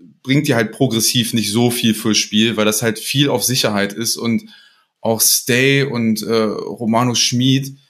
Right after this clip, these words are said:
haben so häufig die falsche Entscheidung getroffen, wenn sie den Ball hatten, dass sie den Ball nicht in offenen Raum gespielt haben, sondern sich tendenziell eher in geschlossenen Raum aufgedreht haben. Und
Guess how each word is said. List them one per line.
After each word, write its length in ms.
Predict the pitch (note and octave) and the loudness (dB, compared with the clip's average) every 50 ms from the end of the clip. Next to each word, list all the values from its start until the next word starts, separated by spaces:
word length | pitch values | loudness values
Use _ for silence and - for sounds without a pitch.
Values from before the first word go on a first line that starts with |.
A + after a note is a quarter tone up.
| _ _ _ _ _ _ _ _ | _ _ _ _ _ _ _ _
haben 260 | - A2+ G#2+ A2+ A2+ | -2 2 2 2 2
so 500 | G#2 G#2 G#2 - A2+ B2 C#3 D#3 D3 A#2+ | 2 0 0 0 2 4 4 4 4 4
häufig 380 | B2 B2+ C3 C#3 - - B2+ - | 2 2 2 2 0 -2 -6 -6
die 100 | - A2+ | -6 -8
falsche 360 | - - A#2 A#2+ A#2+ - A#2+ | -2 0 0 0 2 0 0
Entscheidung 420 | A2+ A2 - - A2+ B2 B2 A#2+ | 0 0 0 2 2 0 0 0
getroffen, 500 | G#2+ G#2 G#2 - A#2 G#2 - - A2 G#2 | 0 -2 0 -2 -2 -2 0 0 0 2
wenn 140 | G#2+ A2+ C3 | 2 2 2
sie 140 | B2+ C3 A2 | 2 2 2
den 160 | A#2+ A#2 A2 | 2 2 2
Ball 160 | A#2 A2+ A2+ | 2 2 2
hatten, 540 | A2+ - - B2 A#2+ A#2 A2+ G#2+ - - - _ _ _ _ _ _ _ | 0 -4 -4 -2 -2 -2 -2 -4 -6 -8 -18 _ _ _ _ _ _ _
dass 180 | - A#2+ - - | -4 -2 0 2
sie 340 | A#2+ A#2+ A#2+ B2 - - _ | 2 2 0 -2 -6 -8 _
den 100 | - B2 | -2 0
Ball 160 | A2 A#2+ B2 | 2 2 2
nicht 320 | B2 B2 B2+ C#3+ C#3+ - C3+ | 2 2 2 2 2 2 0
in 100 | C3+ - | 0 0
offenen 300 | - - - - B2 G#2+ | 0 -2 0 0 0 2
Raum 240 | G#2 G#2 A2 A2 G#2 | 2 2 2 2 0
gespielt 400 | G#2 - - - A2 G#2+ G2 G#2+ | 0 -2 0 2 0 0 2 2
haben, 280 | G#2+ G2+ G#2 G#2 A2 | 2 2 2 2 2
sondern 220 | G#2+ A2 G#2+ A2 G#2 | 2 2 2 2 2
sich 160 | A2 A2 - | 0 0 -2
tendenziell 440 | - B2 B2 B2 A#2 A2+ - A#2+ - | 0 0 0 0 0 0 -2 -2 -2
eher 80 | G#2+ | -2
in 80 | A#2 A2+ | -2 -2
geschlossenen 480 | G#2+ - - - C3 B2+ - B2 G#2+ | -2 -2 0 0 0 0 2 0 0
Raum 240 | G2 F#2+ G2+ G2+ G2 | 2 2 2 2 2
aufgedreht 580 | F2+ G2 G#2 - - G#2+ - F#2 G#2 G2+ G2+ G2+ | 0 0 -2 -2 -6 -10 -4 -2 -2 -2 -2 0
haben. 340 | G2 F#2+ G2+ G#2 G#2+ G#2 G#2 | 0 0 2 2 0 -2 0
Und 260 | A2 A2 G#2+ G2+ | 0 -2 -2 -2